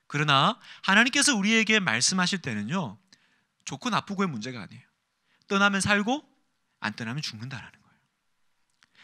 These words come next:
아브라함이 가나안을 향해서 떠날 때, 그 아버지 살던 그 집을 떠날 때, "너는 내 족속 아비 시-, 천-, 뭐, 집을 떠나, 내가 너에게 보여줄 땅으로 가라." 그랬을 때 그건 떠나도 좋고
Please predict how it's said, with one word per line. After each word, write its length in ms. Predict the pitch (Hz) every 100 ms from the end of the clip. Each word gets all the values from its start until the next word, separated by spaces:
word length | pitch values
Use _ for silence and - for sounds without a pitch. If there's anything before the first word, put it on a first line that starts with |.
| -
아브라함이 680 | 175 190 247 247 240 240 202
가나안을 640 | - 160 214 220 208 208 202
향해서 340 | 196 190 190
떠날 320 | 185 208 196
때, 160 | 190 180
그 160 | 175
아버지 840 | 147 165 202 185 185 165 147 143 -
살던 320 | - 165 170
그 100 | 180
집을 220 | 175 196 180
떠날 320 | 208 202 185
때, 260 | 180 151 107 - -
"너는 460 | 170 202 175 127 - 143
내 220 | 160 185
족속 320 | 175 180 - 156
아비 300 | 170 180 180
시-, 180 | 170 151
천-, 200 | 202 175
뭐, 200 | 147 151
집을 240 | 147 170 170
떠나, 540 | 220 202 185 190 113 - -
내가 220 | 147 156 180
너에게 260 | 175 185
보여줄 300 | 180 170 180
땅으로 300 | 202 202 202
가라." 280 | 185 202 214
그랬을 320 | 165 165 147 -
때 380 | 226 151 98 - _ _ _ _ _ _ _ _ _ -
그건 340 | 143 208 120 _ _ _ _
떠나도 320 | - 247 254 247
좋고 460 | 220 - 269 285